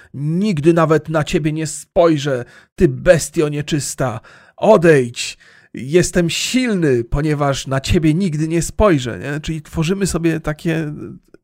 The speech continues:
no, taką mitologię wokół tego, a z drugiej strony mamy taką, ja mam taką obawę, że jeżeli coś w życiu tych osób pójdzie nie tak,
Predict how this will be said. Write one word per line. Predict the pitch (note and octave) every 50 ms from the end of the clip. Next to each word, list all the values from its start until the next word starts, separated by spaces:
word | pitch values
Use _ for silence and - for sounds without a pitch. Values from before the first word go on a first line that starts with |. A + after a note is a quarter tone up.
| _ _ _ _ - - - _ _ _ -
no, | D3+ D#3+
taką | E3 E3 - E3 E3
mitologię | F3 F3 - F3 G#3 C#4 C#4 E3+ C3 B2
wokół | A#2+ A#2 A#2+ - - -
tego, | - F2 F2 - C3+ F3 - - - - - -
a | C#3+ C3+
z | C3+ -
drugiej | D#3 G#3+ A3+ F#3 G3 F#3
strony | - - - - F3+ F#3 F3+ F3+ E3
mamy | D3+ D3 D#3 D#3+ D3+
taką, | - D3 - D3 D3 C#3+ C#3 C#3 B2+ - - _ - _ - - - - _ _ _ _
ja | - C3 D#3 F#3+
mam | F3+ C#3+ A#2
taką | A2+ A#2 - - A2 G#2+
obawę, | G#2 A#2+ G#2+ G2 D#2+ D2+ D2 - _ _ - - _ _ _ _ -
że | - C3 C3 C#3 C#3 C#3 C3+ - _
jeżeli | - C3 C#3 D3 D3 C#3+ F#3 G#3+ B3+ C4 A3+ F3+
coś | - - - F#3 D#3 A#2 E2 C3 - - - - _
w | - B2+ B2+ B2
życiu | A#2+ A2+ C3+ F#3+ G3+ - G3
tych | F3 - C#3+ -
osób | - C#3 B2+ - - F#2+ - - - _
pójdzie | - C3+ D3 F3 D3+ D#3+ D#3+
nie | D3+ C#3+ C#3+
tak, | - - G2 - - - _ _ _